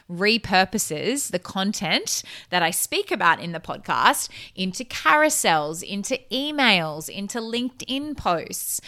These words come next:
You know, so I'm working smarter, not harder, and I'm working to my strengths. The podcast feels really enjoyable, whereas me sitting down to write a blog, that would feel quite fatiguing. You know, I almost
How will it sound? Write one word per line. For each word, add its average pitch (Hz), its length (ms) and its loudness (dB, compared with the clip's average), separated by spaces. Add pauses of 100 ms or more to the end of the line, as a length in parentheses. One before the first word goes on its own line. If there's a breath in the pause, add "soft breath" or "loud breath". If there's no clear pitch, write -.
(240 loud breath)
You 180 60 -6
know, 175 160 0
so 220 500 6
I'm 208 220 0
working 220 380 2
smarter, 208 840 6
not 190 300 -2
harder, 170 300 4
and 220 320 6
I'm 175 220 0
working 175 480 2
to 175 260 -4
my 151 160 -6
strengths. - 800 -4 (300 loud breath)
The 202 80 -2
podcast 214 500 4
feels 294 480 0
really 180 360 0
enjoyable, 175 840 -4 (240 loud breath)
whereas 208 260 2
me 269 160 -2
sitting 320 300 -4
down 277 240 2
to 269 100 -2
write 220 260 2
a 240 40 0
blog, 202 560 2
that 240 180 4
would 254 160 -8
feel 277 180 -4
quite 214 640 4
fatiguing. 175 800 -6
You 175 80 -8
know, 175 60 -4
I 214 120 0
almost 202 420 -4